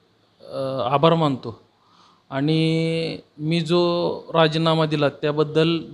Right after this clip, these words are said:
दिलगिरी, दिलगिरी व्यक्त करतो, पण परिस्थिती तशीच होती. <clears throat> गेली तीन वर्षापूर्वी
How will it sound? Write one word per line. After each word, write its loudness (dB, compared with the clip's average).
दिलगिरी, 2
दिलगिरी 2
व्यक्त 2
करतो, -2
पण 0
परिस्थिती 0
तशीच -2
होती. -4
<clears throat> 0
गेली 4
तीन 0
वर्षापूर्वी 2